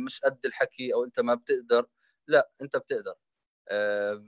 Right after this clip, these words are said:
الله بيسر الأمور، بس أنت اتعب. يعني أنت لازم تتعب على حالك وتهيئ حالك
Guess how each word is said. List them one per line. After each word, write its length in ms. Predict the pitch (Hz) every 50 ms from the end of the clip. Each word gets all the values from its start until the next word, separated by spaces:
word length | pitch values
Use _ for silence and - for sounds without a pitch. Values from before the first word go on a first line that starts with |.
| 113 - 120
الله 140 | 135 139 131
بيسر 380 | 127 135 135 - - - 123 120
الأمور، 440 | 117 117 120 120 123 135 156 - _ -
بس 240 | 233 226 - - 139
أنت 380 | 147 135 - - 143 151 156 -
اتعب. 320 | 156 - - 104 98 - _ _ _ _ _ _ _ _ _ _ -
يعني 220 | 98 92 92 104
أنت 200 | 117 123 - 139
لازم 220 | 127 135 135 131
تتعب 280 | 120 - - 139 127 123
على 100 | 120 117
حالك 400 | - 135 127 127 131 147 160 - _ _
وتهيئ 420 | - - - - 139 147 143 143 -
حالك 440 | - - 135 127 131 143 165 -